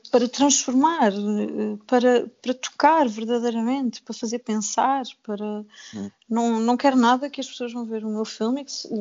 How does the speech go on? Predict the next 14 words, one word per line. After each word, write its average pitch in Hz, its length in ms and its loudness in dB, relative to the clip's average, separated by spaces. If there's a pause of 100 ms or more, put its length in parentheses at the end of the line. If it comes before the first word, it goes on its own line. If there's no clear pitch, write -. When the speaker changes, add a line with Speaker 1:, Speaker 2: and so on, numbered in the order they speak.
(260)
Speaker 1:
os 202 200 -2
meus 220 200 2
filmes 233 540 -2 (340)
e 220 80 0
que, 226 800 0
e 220 100 -6
que - 100 -10
saiam 214 460 4
de 208 60 0
lá 220 360 2 (640)
a 233 80 0
dizer, 226 540 2
Speaker 2:
Uhum. 240 100 -4 (220)
Speaker 1:
eh, 240 40 -12